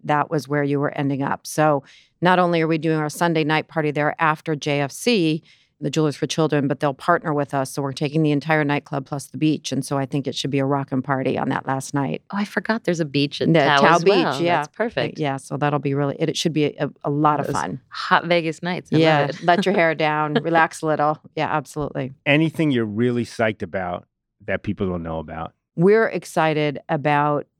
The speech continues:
Speaker 1: the exhibitors being excited. And I say that because they're launching new product. We have new retailers coming. We have, like I said, this younger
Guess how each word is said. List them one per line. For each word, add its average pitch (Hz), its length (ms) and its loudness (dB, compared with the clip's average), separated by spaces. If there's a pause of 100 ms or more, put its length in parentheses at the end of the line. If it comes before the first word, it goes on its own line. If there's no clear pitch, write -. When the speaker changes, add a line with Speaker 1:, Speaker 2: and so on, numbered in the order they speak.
(120)
Speaker 1:
the 147 560 0 (140)
exhibitors 156 720 0 (100)
being 139 220 2
excited. 139 480 -2
And 139 100 0
I 143 80 2
say 202 240 2
that 156 220 0
because 143 260 -4
they're 143 140 0
launching 165 480 0
new 156 100 0
product. 143 500 -2 (320)
We 160 100 4
have 143 100 2
new 170 220 4
retailers 151 540 -2
coming. 143 520 -4 (360)
We 156 120 2
have, 135 120 2
like 151 200 0
I 156 40 0
said, 143 220 -2
this 135 180 -4
younger 156 440 0